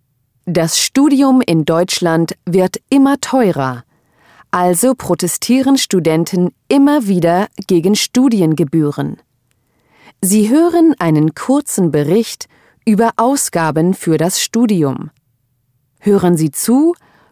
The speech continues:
und unterstreichen Sie den richtigen Satzteil. Zuerst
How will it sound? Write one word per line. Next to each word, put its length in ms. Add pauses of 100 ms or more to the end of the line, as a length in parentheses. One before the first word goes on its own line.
(100)
und 220
unterstreichen 960
Sie 140
den 180
richtigen 580
Satzteil. 800 (880)
Zuerst 720